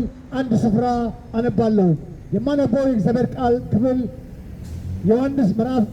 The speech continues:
አስራ አንድ ቁጥር ሃያ አምስት ወይም ከቁጥር ሃያ ጀምሮ አነባለሁኝ። በጌታ በኢየሱስ ክርስቶስ ስም አነባለሁኝ።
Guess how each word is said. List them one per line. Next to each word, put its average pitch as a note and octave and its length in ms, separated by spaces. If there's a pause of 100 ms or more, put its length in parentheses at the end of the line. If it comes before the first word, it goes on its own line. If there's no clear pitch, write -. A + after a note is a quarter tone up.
(120)
አስራ A#3+ 280
አንድ A#3+ 200 (320)
ቁጥር A#3+ 340 (340)
ሃያ A3+ 200
አምስት A3 360 (840)
ወይም A#3+ 220 (140)
ከቁጥር B3 420
ሃያ B3 240
ጀምሮ A#3+ 320
አነባለሁኝ። A3 680 (540)
በጌታ A#3+ 360 (140)
በኢየሱስ A#3 460
ክርስቶስ A3+ 420
ስም G#3+ 240
አነባለሁኝ። G3+ 600